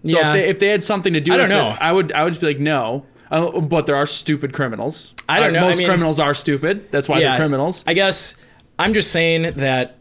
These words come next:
Speaker 2: I, I do, I do not know these two people. I don't know anything about 'em, but I'm just saying that, you know, father and son living way off in the middle of nowhere, in the middle of a,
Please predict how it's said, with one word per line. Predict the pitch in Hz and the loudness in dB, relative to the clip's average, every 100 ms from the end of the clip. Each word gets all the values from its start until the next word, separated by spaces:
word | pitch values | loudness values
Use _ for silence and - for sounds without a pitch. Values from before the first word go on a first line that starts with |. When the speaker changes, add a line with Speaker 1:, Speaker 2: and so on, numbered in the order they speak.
| _ _ _ _ _ _ - - | _ _ _ _ _ _ -18 -6
Speaker 2:
I, | 127 131 | -4 -2
I | 127 | -2
do, | 123 123 | -2 -4
I | 127 | -4
do | 117 | -2
not | 127 151 | -2 -2
know | 151 147 | 0 0
these | 143 - | -2 -2
two | 143 | -6
people. | - 131 135 131 | -4 -4 -2 -2
I | 117 | -2
don't | 127 131 127 | -2 -2 -4
know | 113 | -4
anything | 127 147 151 | -4 -4 -2
about | 143 127 127 | -2 -2 -2
'em, | 127 | -2
but | 127 120 | -2 -4
I'm | 123 | -2
just | 139 - | -2 -2
saying | 151 147 147 | -2 -2 -2
that, | 135 - | -4 -4
you | 135 | -4
know, | 120 117 - _ _ - - _ | -4 -6 -12 _ _ -20 -20 _
father | - - 170 175 | -12 -2 0 0
and | 175 | 0
son | 156 - 160 156 160 147 | -2 0 0 0 0 -2
living | 139 131 120 | -2 -2 -2
way | 131 143 | -2 -2
off | 147 - | -2 -2
in | |
the | 151 | -2
middle | 139 135 | -2 -2
of | 131 | -2
nowhere, | 131 135 | -2 -2
in | 127 | -2
the | |
middle | 120 127 135 | -2 -2 -2
of | 127 | -2
a, | 127 | -2